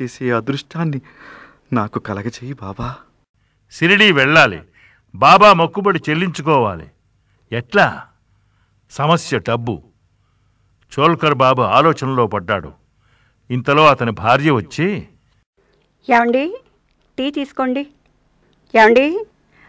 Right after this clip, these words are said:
Speaker 3: అలా ఆలోచిస్తూ కూర్చుంటే డబ్బు దొరుకుతుందా? ముందు టీ తాగండి."
Speaker 1: ఎంత ఆలోచించినా మార్గం కనబడటం లేదు దుర్గా.
Speaker 3: బాబా మీదే భారం వేస్తే సరి,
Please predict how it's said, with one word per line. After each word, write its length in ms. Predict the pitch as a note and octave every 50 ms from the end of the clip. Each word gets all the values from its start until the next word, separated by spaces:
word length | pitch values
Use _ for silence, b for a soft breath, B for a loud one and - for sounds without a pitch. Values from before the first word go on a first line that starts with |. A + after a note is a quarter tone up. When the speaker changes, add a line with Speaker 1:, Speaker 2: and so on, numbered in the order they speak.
| b b -
Speaker 3:
అలా 180 | C4+ C#4 D4 C#4
ఆలోచిస్తూ 520 | A#3+ A3 B3 D4 D#4+ - E4 D#4 - E4
కూర్చుంటే 680 | D4+ - C#4+ C#4+ - C#4+ C4 C4 A#3+ C4 D#4+ F#4 A#3+ - _ _ -
డబ్బు 240 | G3+ G#3 G#3+ G#3 C4
దొరుకుతుందా? 520 | C4 C4 B3+ B3+ - C4 A#3+ C4 C#4 - - _ _ _ _ _ _ _ _ _ -
ముందు 240 | G3 A3 A3 A3+ B3
టీ 180 | A#3+ A#3 G#3+ A3+
తాగండి." 460 | G#3+ A3 G#3 F#3+ G3 G3 G3+ A3 A3+ b b b b b b b _ _ -
Speaker 1:
ఎంత 400 | A#2+ B2 G2+ G2+ A#2 B2+ - F3+
ఆలోచించినా 920 | F3 E3+ E3 E3 E3 F3 E3+ E3 E3+ D#3+ D3+ - E3 E3 C#3+ B2 B2 C3+ B B B B B B -
మార్గం 420 | A2 G#2+ A2 C3+ D#3+ D#3+ A3+ A#3
కనబడటం 480 | - F3+ E3+ D#3+ E3 E3+ E3+ F3+ E3+ D#3+
లేదు 160 | D3 B2+ A2+
దుర్గా. 460 | A#2 G#2 G2 A2 G#2+ G#2 G#2 G#2 G2+ b b b b b b -
Speaker 3:
బాబా 340 | A3+ B3+ C4 C#4+ C#4+ D#4+ D#4+
మీదే 260 | D4+ D4 C#4 C4+ D4+
భారం 360 | C4+ A3 A3 A#3 A#3+ B3+ B3
వేస్తే 280 | A#3 A#3 A#3 - - B3+
సరి, 280 | - - G3 G3 F#3+